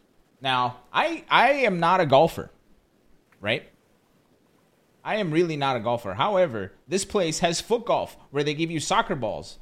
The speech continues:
and you just go around kicking it and you try to get it in the hole just like golf. And it's amazing. It's a great time. It's an even better time if you drink enough.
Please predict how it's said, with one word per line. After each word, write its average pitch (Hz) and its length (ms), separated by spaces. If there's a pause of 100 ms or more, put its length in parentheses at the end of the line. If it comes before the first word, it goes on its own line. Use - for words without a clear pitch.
(140)
and 135 140
you 147 340
just 127 300
go 147 180
around 185 240
kicking 208 300
it 170 140
and 143 100
you 135 60
try 151 220
to 165 80
get 185 140
it 190 220
in 175 80
the 185 80
hole 202 160
just 143 160
like 170 160
golf. 226 320
And 127 120
it's 139 120
amazing. 170 460
It's - 100
a 127 40
great 139 280
time. 214 300 (1300)
It's 117 120
an 156 100
even 180 200
better 208 200
time 160 280
if 156 100
you 160 60
drink 165 220
enough. 190 300